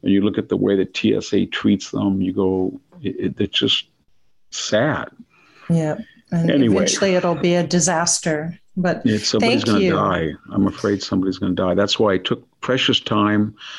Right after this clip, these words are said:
Speaker 1: And I know that our listeners don't wanna hear about people who fly because a lot of them don't fly and they don't wanna fly,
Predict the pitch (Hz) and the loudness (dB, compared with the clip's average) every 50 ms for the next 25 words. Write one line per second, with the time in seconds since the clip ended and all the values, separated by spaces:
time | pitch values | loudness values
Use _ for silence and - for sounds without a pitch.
0 | - - - - _ 101 101 95 95 98 104 107 104 98 98 95 95 98 101 101 | -16 -18 -20 -12 _ -2 0 2 2 2 2 2 2 2 0 2 2 2 2 2
1 | - - - 98 95 92 92 90 - - - _ - 143 131 120 101 - - 98 | 0 0 2 2 2 2 0 -2 -6 -10 -12 _ -18 -6 -2 -2 0 2 2 2
2 | 101 95 101 101 101 98 95 - - - 104 92 - 95 95 87 - - 110 101 | 2 2 2 2 2 0 0 -2 0 -2 -4 -2 0 -2 -2 -2 -2 0 2 2
3 | 110 131 143 147 127 - 117 98 104 107 107 113 123 127 113 117 113 117 - - | 2 2 0 0 0 0 -2 0 2 2 2 2 4 2 2 2 2 0 -2 0
4 | 113 107 110 120 123 120 117 113 117 123 127 - - 127 160 156 - - - 92 | 0 0 2 2 2 2 2 4 2 2 2 2 2 2 2 0 -2 -2 -2 -2
5 | - - - | 0 0 -2